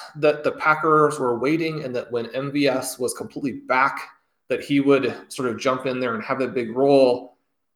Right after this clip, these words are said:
He had ten targets last week, only four receptions, but they were so close on some of these big plays early, and then he does catch the long touchdown.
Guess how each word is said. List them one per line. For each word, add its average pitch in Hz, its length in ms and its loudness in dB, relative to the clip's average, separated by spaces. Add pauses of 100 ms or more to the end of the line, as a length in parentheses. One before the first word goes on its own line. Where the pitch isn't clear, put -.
(100)
He - 200 -4
had 285 220 6
ten 139 200 0
targets 127 420 0
last 113 280 -2
week, 110 260 -6 (600)
only 208 380 6
four 143 240 4
receptions, 120 800 0 (240)
but 131 120 0
they 131 120 -2
were 131 160 -2
so - 420 2
close 151 640 2
on 131 140 -4
some 147 160 -2
of 139 80 0
these 139 160 0
big 135 240 -4
plays 120 320 0
early, 143 540 2
and 127 140 -10
then 120 200 -4
he 113 160 -10
does 151 320 2
catch 147 240 0
the 131 80 -2
long 120 240 0
touchdown. 113 440 -8